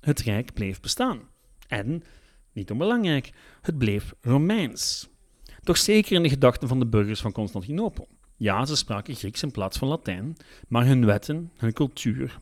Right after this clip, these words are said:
en hun administratie was Romeins. Of toch zeker een versie ervan. Goed,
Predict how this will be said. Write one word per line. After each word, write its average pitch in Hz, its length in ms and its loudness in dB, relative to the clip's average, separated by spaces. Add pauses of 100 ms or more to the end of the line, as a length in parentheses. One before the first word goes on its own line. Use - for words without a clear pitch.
(120)
en 113 120 -2
hun 135 140 2
administratie 113 880 0
was 90 240 -2
Romeins. 127 600 -2 (400)
Of - 140 2
toch - 160 2
zeker 117 500 -2
een 113 200 4
versie 113 440 0
ervan. 98 440 -14 (720)
Goed, - 320 -2